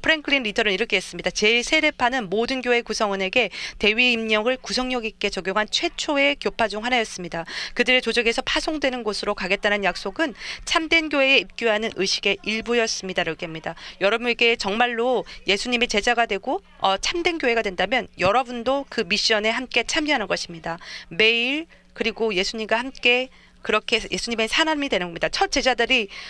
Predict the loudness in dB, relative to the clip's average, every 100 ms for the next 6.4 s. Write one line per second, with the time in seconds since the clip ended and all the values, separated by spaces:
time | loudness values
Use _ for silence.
0 | -12 -4 0 2 2 0 -8 -8 -4 2
1 | 2 4 2 2 0 2 2 2 -2 -4
2 | _ -20 _ -20 -2 2 2 -2 -16 -6
3 | 0 2 4 0 -2 -2 -2 -2 -2 0
4 | 0 0 0 0 -2 -4 -4 -4 -2 -2
5 | 0 0 0 -4 0 2 2 2 0 0
6 | -2 -8 -2 -2